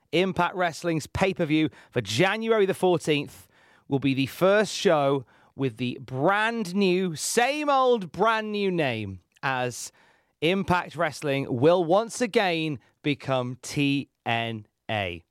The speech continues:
President Scott D'Amore wrote in a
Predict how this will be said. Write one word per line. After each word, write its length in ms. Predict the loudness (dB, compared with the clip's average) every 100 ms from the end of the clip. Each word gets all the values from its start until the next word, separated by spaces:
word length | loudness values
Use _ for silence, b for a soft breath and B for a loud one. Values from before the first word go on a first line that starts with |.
| _ _ _ _ _ _ _ _ _ _
President 400 | -4 -2 -4 -8
Scott 320 | -4 -2 -2
D'Amore 420 | -2 0 0 0 -6 _ _ _ _ _ -10
wrote 520 | -2 0 -2 -6 -18 _ _ 0
in 360 | 2 2 0 -4 _ _
a 280 | -6 -4 -6